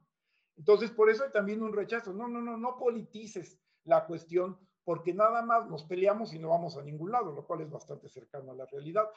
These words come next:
sino vamos a ocuparnos de lo que realmente funciona.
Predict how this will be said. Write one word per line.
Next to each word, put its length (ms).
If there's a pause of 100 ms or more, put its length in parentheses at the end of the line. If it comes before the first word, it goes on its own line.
(160)
sino 260
vamos 320
a 40
ocuparnos 600
de 100
lo 140
que 120
realmente 800 (280)
funciona. 480